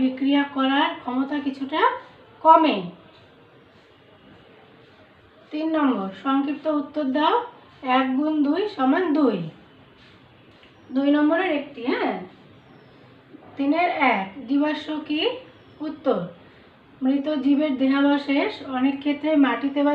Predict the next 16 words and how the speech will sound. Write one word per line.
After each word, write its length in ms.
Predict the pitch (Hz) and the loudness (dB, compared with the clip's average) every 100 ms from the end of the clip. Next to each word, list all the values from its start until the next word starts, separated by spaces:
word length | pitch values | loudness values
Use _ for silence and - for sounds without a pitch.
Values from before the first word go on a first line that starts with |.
| 262 | 2
জলের 320 | 247 247 269 277 | 0 0 2 2
নিচে 240 | 285 302 370 508 - - - - - - - - | 0 0 -2 -2 -8 -20 -20 -20 -20 -20 -20 0
পড়ে 220 | 311 330 - | 2 2 2
থাকে। 320 | 311 285 208 180 170 - - - - - - - - - - - - 226 | -2 -2 -4 -8 -10 -14 -20 -20 -20 -20 -20 -20 -20 -20 -20 -20 -18 -4
বহু 200 | 247 269 269 | 4 4 4
কোটি 220 | 294 302 | -2 0
বছর 340 | 285 269 277 294 254 | 2 2 0 -2 2
ধরে 180 | 269 285 269 | 4 4 4
এভাবেই 440 | 254 262 277 285 392 - - - - - 262 | 4 2 4 2 2 -4 -18 -20 -20 -10 -2
জীবদেহ 480 | 254 254 269 277 285 294 330 - | -2 0 0 2 4 2 0 -2
পড়ে 220 | 262 277 277 | 0 0 -2
থাকতে 300 | 254 - 285 277 | -6 -4 -4 -2
থাকতে 340 | 277 277 - 320 494 494 - - - - | -2 -4 -2 0 0 -2 -14 -20 -14 -4
পাথরে 400 | 233 233 285 320 311 | -4 0 -2 0 0
পরিণত 440 | 302 330 339 330 302 | 2 4 2 2 0
হয়। 260 | 254 185 | 0 -2